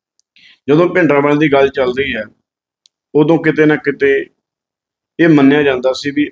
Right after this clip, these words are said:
ਉਹ ਕੌਮ ਲਈ ਕੁਛ ਬੰਦਾ ਕਰਨਾ ਚਾਹੁੰਦਾ ਸੀ, ਉਹਦੇ ਮਨ ਵਿੱਚ ਕੌਮ ਪ੍ਰਤੀ ਦਰਦ ਹੈਗਾ ਸੀ। ਬਹੁਤਾਤ ਵਿੱਚ ਜਦੋਂ ਲੋਕਾਂ ਤੋਂ ਗੱਲ ਸੁਣਦੇ ਆ,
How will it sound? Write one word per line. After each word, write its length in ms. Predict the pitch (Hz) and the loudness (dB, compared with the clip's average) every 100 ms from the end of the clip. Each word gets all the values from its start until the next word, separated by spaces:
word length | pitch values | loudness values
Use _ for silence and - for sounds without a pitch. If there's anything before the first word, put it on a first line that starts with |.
| - | -6
ਉਹ 160 | 151 - | -10 -4
ਕੌਮ 280 | 135 131 131 | -2 0 2
ਲਈ 160 | 135 | 2
ਕੁਛ 300 | 135 143 - - _ 113 | 0 -6 -8 -16 _ -4
ਬੰਦਾ 200 | 120 123 | -2 -2
ਕਰਨਾ 340 | 117 110 110 | -4 -2 -2
ਚਾਹੁੰਦਾ 320 | 110 92 92 - | -4 -8 -12 -14
ਸੀ, 160 | - _ _ _ _ _ _ _ _ _ _ | -18 _ _ _ _ _ _ _ _ _ _
ਉਹਦੇ 180 | 135 156 | -2 2
ਮਨ 220 | 143 135 135 | 2 4 4
ਵਿੱਚ 220 | 135 - | 2 -4
ਕੌਮ 260 | - 123 120 | -6 -4 -4
ਪ੍ਰਤੀ 260 | 127 139 | -8 -12
ਦਰਦ 280 | 117 110 110 | -6 -6 -6
ਹੈਗਾ 260 | 110 104 131 | -8 -4 -4
ਸੀ। 240 | - 117 - _ _ _ _ _ _ _ _ _ | -6 -10 -12 _ _ _ _ _ _ _ _ _
ਬਹੁਤਾਤ 540 | 151 190 185 165 160 160 | -2 0 2 0 0 -4
ਵਿੱਚ 220 | 165 - | -8 -4
ਜਦੋਂ 520 | 160 156 139 135 151 | -2 -2 -2 -4 -4
ਲੋਕਾਂ 300 | 139 135 135 | -4 -6 -8
ਤੋਂ 100 | 131 | -6
ਗੱਲ 200 | 120 123 | -4 -6
ਸੁਣਦੇ 400 | 123 120 117 117 | -4 -4 -2 -2
ਆ, 80 | 113 | -2